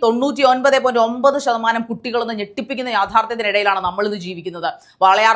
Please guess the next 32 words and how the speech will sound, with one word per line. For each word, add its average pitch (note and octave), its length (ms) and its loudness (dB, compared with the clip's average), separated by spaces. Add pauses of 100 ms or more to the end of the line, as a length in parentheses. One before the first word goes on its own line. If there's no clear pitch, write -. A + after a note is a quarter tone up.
പീഡനവും, G#3+ 400 -2 (260)
ആ, - 20 8 (220)
പെരുമ്പാവൂരിലെ A#3+ 680 4
പീഡനമെല്ലാം A3+ 520 0
അതിൻ്റെ A3 240 0 (260)
ഞെട്ടിപ്പിക്കുന്ന A#3+ 500 0 (140)
ഉദാഹരണങ്ങളാണ്, A#3+ 680 2 (140)
ജീവിക്കുന്ന A#3+ 480 -2
ഉദാഹരണങ്ങളാണ്. G#3 760 2 (100)
വാളയാർ G3+ 360 2
കേസിൽ A3+ 280 -4 (220)
രണ്ട് B3+ 240 2
കുട്ടികളും C4 400 2
ആത്മഹത്യ A3 320 -2
ചെയ്തു, G3+ 180 -4
അവരെ G3+ 180 0
കൊന്നു A3+ 240 -6
കെട്ടിത്തൂക്കിയെന്ന് C#4 540 -2
തന്നെ B3+ 160 -2
വേണമെങ്കിൽ A3 380 -2
പറയാം. F#3 240 2 (220)
പക്ഷേ G#3 240 2 (120)
പെരുമ്പാവൂർ G3 420 -2
കേസിൽ F#3+ 260 0
ആ - 80 2
രണ്ട് G3 200 -2
കുട്ടികളും A3+ 360 -2
ജീവനോടെയുണ്ട്, A3 560 -2 (260)
പത്തും G#3+ 260 -2
പന്ത്രണ്ട് G3 300 -4
വയസ്സിൽ. F3 300 -2
ആ - 20 6